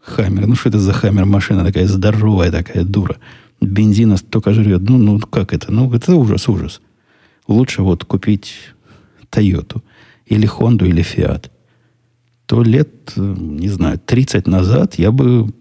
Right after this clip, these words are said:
полез бы с вами в спор, потому что приложил бы ваше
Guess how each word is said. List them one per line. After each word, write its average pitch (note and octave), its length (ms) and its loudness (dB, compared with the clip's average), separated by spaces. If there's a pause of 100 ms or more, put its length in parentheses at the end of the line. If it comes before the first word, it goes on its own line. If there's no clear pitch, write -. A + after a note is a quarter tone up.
полез A#2 320 2
бы G#2 120 0
с - 100 -4
вами F2 220 0
в - 60 -8
спор, E3+ 400 -2
потому G2+ 360 -2
что F#2 260 -6
приложил G#2 640 2
бы G#2 140 0
ваше F#2 440 -2